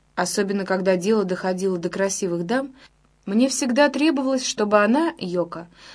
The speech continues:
была достаточно агрессивной, чтобы спасти меня, то есть вытащить из всего этого". Иногда он сравнивал Йоко с наркотиком. Она приходила,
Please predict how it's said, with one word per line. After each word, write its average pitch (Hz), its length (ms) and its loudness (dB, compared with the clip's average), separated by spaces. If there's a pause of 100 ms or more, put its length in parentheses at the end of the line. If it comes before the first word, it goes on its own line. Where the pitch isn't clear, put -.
(140)
была 240 280 6
достаточно 254 760 2
агрессивной, 226 720 -2 (240)
чтобы 180 320 -2
спасти 220 480 -2
меня, 151 340 -8 (240)
то 202 100 -4
есть 190 200 -4
вытащить 208 560 -4
из 170 120 -6
всего 185 340 -4
этого". 185 500 -8 (520)
Иногда 254 420 4
он 403 100 -4
сравнивал 285 560 2
Йоко 254 320 0
с - 100 -8
наркотиком. 165 680 -8 (600)
Она 208 280 4
приходила, 208 760 -2